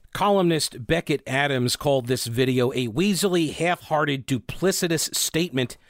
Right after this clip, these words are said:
supposedly calling for calm. Uh, he says it's cl-, clearly just another opportunity for Trump to claim that he is the rightful president, uh, the selfless victim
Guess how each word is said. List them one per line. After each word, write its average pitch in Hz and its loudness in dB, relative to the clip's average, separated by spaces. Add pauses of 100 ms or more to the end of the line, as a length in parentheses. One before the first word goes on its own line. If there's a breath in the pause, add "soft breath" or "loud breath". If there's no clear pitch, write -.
(140 soft breath)
supposedly 160 0
calling 151 2
for 143 -6
calm. 143 0 (420 loud breath)
Uh, 131 2
he 139 -2
says 143 0
it's 123 -6
cl-, 165 2
clearly 185 2
just 156 -2
another 147 0
opportunity 135 0
for 131 -4
Trump 139 -2
to - -8
claim 131 0
that 123 0
he 135 0
is 123 0
the 131 -2
rightful 123 -2
president, 180 0 (380 loud breath)
uh, 123 -2
the 113 -4
selfless 156 0
victim 131 -2